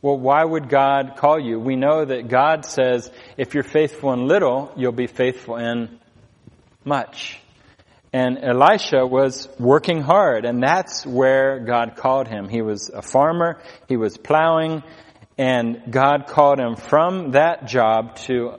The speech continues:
a, a greater job, if you will. Though I don't make a distinction between secular and sacred.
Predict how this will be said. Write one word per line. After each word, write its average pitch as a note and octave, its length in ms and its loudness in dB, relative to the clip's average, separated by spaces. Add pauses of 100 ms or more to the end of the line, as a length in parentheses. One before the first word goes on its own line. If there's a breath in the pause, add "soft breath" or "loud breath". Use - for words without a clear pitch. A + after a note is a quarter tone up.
(160)
a, A#2+ 480 -10
a A#2 40 -8
greater A#2 440 -2
job, G2+ 360 -2
if A#2 220 -8
you G#2+ 100 -4
will. G#2 360 -2 (1040)
Though A2 260 -2
I G#2+ 140 -4
don't A#2+ 240 -2
make A#2 240 -2
a A#2 40 -4
distinction A2+ 640 -6
between G#2 340 -8
secular G#2+ 600 -4 (360 soft breath)
and G#2 140 -6
sacred. G2+ 540 -4